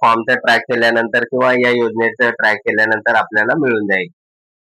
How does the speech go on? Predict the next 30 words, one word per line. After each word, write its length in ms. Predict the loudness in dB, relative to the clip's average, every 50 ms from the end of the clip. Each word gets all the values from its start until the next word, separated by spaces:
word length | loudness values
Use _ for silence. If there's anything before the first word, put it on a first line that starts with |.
| _ _ _ _ _ _ _ _ _ _ _
तर 100 | -2 0
मित्रांनो, 360 | 0 2 2 2 2 2 4 4
अशा 280 | 4 4 2 2 0
प्रकारे 520 | 0 0 0 0 2 0 2 2 0 0 -2 -2 0
जर 140 | 0 2 2
आपण 320 | 2 2 2 0 -2 -2 0
या 140 | 0 0
योजनेसाठी 680 | 0 0 -2 -2 -2 -2 -4 -2 0 -2 -2 0 2 2
अर्ज 260 | 2 2 0 -2 -4 -4
केलेला 400 | -2 -2 0 0 0 2 2 2
असेल, 320 | 2 2 0 -2 -4 -4
तर 300 | -6 -10 _ _ 0 2
आपण 300 | 2 2 2 0 0 2
आता 340 | 2 2 2 4 4 4 2 0 -2 _ _ _ _ -2
आपला 320 | 0 0 2 2 2 0 0 0 0 2
फॉर्म 280 | 2 4 4 4 2 0 -2 -8 _ _ _ _ _ _ _ _ -4
कुठपर्यंत 480 | -4 -4 -2 0 0 0 2 2 0 0
पोहोचलेला 560 | 0 0 0 0 0 0 0 2 2 4 6
आहे, 240 | 6 6 4 4 0 0 0
पडताळणी 500 | -2 -2 0 0 0 2 2 2 2 2 2
झाली 260 | 2 2 0 -2 0
का, 160 | 0 0 0 0
किंवा 320 | 0 -2 0 0 2 2 0
लिस्ट 380 | 0 0 -2 -2 -4 -6 _ _ _ _
पण 200 | -2 0 0 0 -2 -6 _ _ _ _ _ -4
या 180 | 0 0 2 2
ठिकाणीच 500 | 0 -2 -2 0 0 0 0 0 0 0
आपल्याला 360 | -2 0 0 0 2 2 2 2 2
पाहायला 400 | 4 4 4 4 4 4 2 2
मिळेल. 320 | 0 0 0 -2 -2 -4